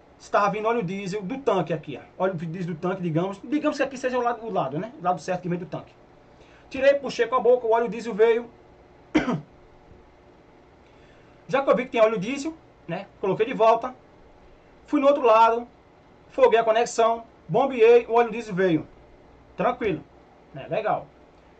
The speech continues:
Aí eu fiz o quê? Continuei bombeando e fui lá nos filtros diesel, fui abrindo, né? E bombeando, o óleo diesel veio normal. Eu peguei, foguei, sa-, foguei a conexão do retorno,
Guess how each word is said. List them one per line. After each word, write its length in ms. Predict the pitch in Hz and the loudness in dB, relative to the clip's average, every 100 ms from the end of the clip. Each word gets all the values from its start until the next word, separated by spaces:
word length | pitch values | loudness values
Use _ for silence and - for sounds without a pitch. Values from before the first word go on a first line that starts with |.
| _ _ _ _ _ _ _ _ - _ _ - | _ _ _ _ _ _ _ _ -20 _ _ 0
Aí 220 | 247 269 | 2 4
eu 140 | 285 | 2
fiz 180 | 285 294 | 2 -4
o 60 | 277 | -6
quê? 260 | 196 131 - _ _ - | -6 -6 -8 _ _ -10
Continuei 280 | - 254 | -6 -2
bombeando 500 | 233 240 247 254 269 - | 0 -2 -2 -4 -4 -8
e 120 | 269 | -6
fui 100 | 277 | -4
lá 100 | 269 | -2
nos 140 | 196 | -4
filtros 340 | - 226 233 196 | -8 -8 -6 -6
diesel, 480 | 226 285 277 285 285 - - - | -6 -4 -2 -2 -4 -20 -20 -18
fui 140 | - 247 | 0 4
abrindo, 380 | 185 208 269 254 | 4 2 0 -2
né? 180 | 269 - | -4 -8
E 80 | 208 | -4
bombeando, 420 | 233 254 233 254 | -4 -2 -2 0
o 40 | |
óleo 160 | 262 233 | 0 0
diesel 220 | 220 254 | -8 -6
veio 160 | - 233 | -2 -2
normal. 420 | 262 233 170 - - _ _ _ _ _ _ _ - _ _ _ _ _ _ - - | 0 0 -2 -4 -18 _ _ _ _ _ _ _ -20 _ _ _ _ _ _ -8 0
Eu 120 | 226 | 2
peguei, 320 | 285 226 226 | 4 2 2
foguei, 400 | 226 269 190 233 | 2 2 4 2
sa-, 180 | 233 202 | 0 -4
foguei 280 | - 190 220 | 2 2 2
a 40 | |
conexão 440 | 214 214 - 196 180 | 0 -2 -4 -6 -2
do 80 | |
retorno, 520 | 190 233 208 233 277 | 0 0 2 0 -2